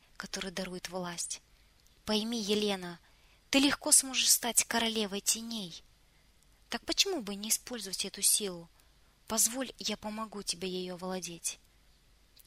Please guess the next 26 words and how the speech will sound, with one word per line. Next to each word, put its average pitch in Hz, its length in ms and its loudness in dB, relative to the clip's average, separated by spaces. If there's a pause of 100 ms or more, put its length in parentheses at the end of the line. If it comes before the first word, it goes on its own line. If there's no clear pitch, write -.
(120)
"Нет", 226 400 0 (380)
промолвила 190 540 -2
она, 185 340 -8 (300)
с - 80 0
трудом 226 360 -2
отводя 208 380 0
от 180 100 -8
него 185 220 -8
глаза. 185 500 -4 (1300)
Нет, 208 380 -2 (260)
она 233 220 2
не 269 140 2
станет 240 340 4
смотреть 202 400 0
на 214 100 -2
Дэймона, 180 540 -2 (440)
не 220 140 -6
позволит 247 560 0
ему 190 240 -8
так - 160 -8
просто 190 320 -2
это 190 160 -6
проделать. 190 720 -4 (400)
Нет, 196 400 -4 (260)
он 233 200 -4
никогда 208 560 -2